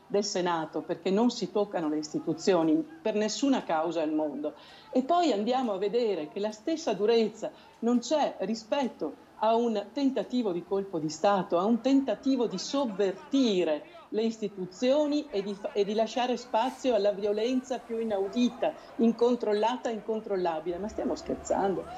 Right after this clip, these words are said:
Prima ho sentito la consigliera di Padova dire che farà tutta una serie di emendamenti per permettere al Comune di Padova di affrontare dal punto di vista della sicurezza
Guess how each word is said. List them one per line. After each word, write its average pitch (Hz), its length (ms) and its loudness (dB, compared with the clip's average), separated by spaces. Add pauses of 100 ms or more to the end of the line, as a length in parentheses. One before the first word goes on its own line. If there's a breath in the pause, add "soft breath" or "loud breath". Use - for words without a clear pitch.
(240 loud breath)
Prima 277 300 6
ho 175 60 -2
sentito 196 500 -2
la 165 260 2
consigliera 196 580 0
di 160 100 -4
Padova 196 520 0 (260 loud breath)
dire 208 380 -2
che 165 320 -2 (260)
farà 202 220 2
tutta 208 240 -8
una 175 180 -8
serie 196 400 2
di 180 80 -2
emendamenti 185 800 0
per 156 200 -6
permettere 175 480 2
al 170 100 0
Comune 190 300 2
di 175 100 2
Padova 185 480 2
di 175 100 0
affrontare 180 600 0
dal 165 140 -2
punto 196 300 -4
di 180 60 2
vista 180 280 0
della 175 140 4
sicurezza 190 720 0